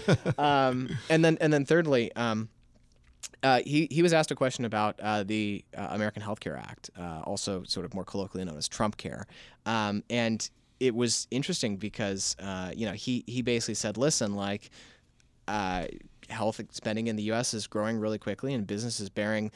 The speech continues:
Speaker 2: the, the brunt of it." And he said, "You know, to be honest, you know, business execs talk about taxes and corporate tax rates. That's a red herring. The real problem is healthcare.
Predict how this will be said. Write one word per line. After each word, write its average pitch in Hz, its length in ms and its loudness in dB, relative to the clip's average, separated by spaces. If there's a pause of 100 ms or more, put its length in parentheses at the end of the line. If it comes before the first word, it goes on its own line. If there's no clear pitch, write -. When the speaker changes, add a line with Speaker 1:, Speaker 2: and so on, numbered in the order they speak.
(160)
Speaker 2:
the, 101 100 -6 (220)
the 107 80 -4
brunt 120 240 2
of 117 80 -2
it." 101 40 -2
And 85 80 -2
he 120 80 0
said, 117 160 -2
"You 135 60 2
know, 120 160 -2
to 143 100 0
be 131 100 2
honest, 175 240 0
you 117 60 -2
know, 107 60 0
business 147 320 0
execs 123 260 -4
talk 113 200 -4
about - 160 -8
taxes 104 520 -4
and 92 80 -6
corporate - 280 -6
tax - 280 -4
rates. 131 180 0 (320)
That's - 360 0 (220)
a 135 80 4
red 135 160 6
herring. 117 380 0 (300)
The 131 100 0
real 135 180 6
problem 190 400 2 (120)
is 214 140 -2
healthcare. - 420 -4